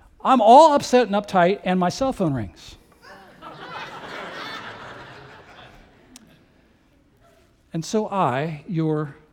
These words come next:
godly, mature, gospel-centered pastor,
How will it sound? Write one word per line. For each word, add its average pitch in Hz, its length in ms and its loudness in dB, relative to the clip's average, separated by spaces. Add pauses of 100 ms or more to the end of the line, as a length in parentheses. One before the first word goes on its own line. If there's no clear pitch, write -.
(160)
godly, 165 800 -2
mature, 147 720 -4 (680)
gospel-centered 190 1080 4
pastor, 175 840 0